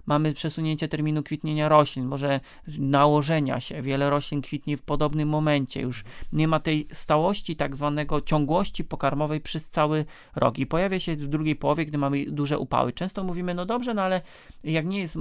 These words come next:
mokro, nie jest tak, nie, nie jest tak źle, bo te, jednak lipa kwitnie przykładowo". No ale dobrze, tyle że jak kwitnie, a mało pachnie, albo jest dosyć sucho,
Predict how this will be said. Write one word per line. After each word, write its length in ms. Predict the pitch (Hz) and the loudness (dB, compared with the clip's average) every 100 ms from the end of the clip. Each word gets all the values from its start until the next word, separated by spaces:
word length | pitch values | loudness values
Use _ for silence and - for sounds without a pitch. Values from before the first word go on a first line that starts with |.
| - | -4
mokro, 520 | - 147 175 - 180 | -2 2 2 2 -2
nie 160 | 175 185 | 0 0
jest 180 | 156 - | -2 -2
tak, 140 | 143 | -2
nie, 240 | 151 175 | -2 -2
nie 140 | 185 190 | 0 0
jest 120 | 143 | -2
tak 120 | 135 | -4
źle, 220 | 135 214 226 | -4 -2 -2
bo 140 | 175 | -2
te, 200 | - 151 - - - | -2 -4 -4 -12 -4
jednak 420 | 147 165 165 147 | 0 0 0 0
lipa 240 | 180 165 | 0 0
kwitnie 460 | 151 - 143 - 113 | -2 -2 -4 -4 -8
przykładowo". 680 | - - - - - - - - - - - - | -8 -10 -8 -6 -6 -8 -12 -18 -20 -18 -16 -6
No 100 | 143 | 0
ale 180 | 147 190 | 2 4
dobrze, 380 | 196 170 135 131 | 6 6 4 -4
tyle 220 | 135 131 | -4 -2
że 100 | 151 | 2
jak 180 | 151 - | 0 0
kwitnie, 600 | - 180 - 147 - - - | -6 -6 -4 -4 -4 -4 -4
a 120 | 123 | 0
mało 320 | 123 156 190 | 4 6 4
pachnie, 580 | - 160 147 - 143 156 - - - | 6 6 4 0 0 -2 -4 -12 -2
albo 280 | 131 131 | 0 2
jest 180 | 143 160 | 2 2
dosyć 340 | 175 - 165 - | -2 -4 -8 -6
sucho, 400 | 151 - 160 | -4 2 2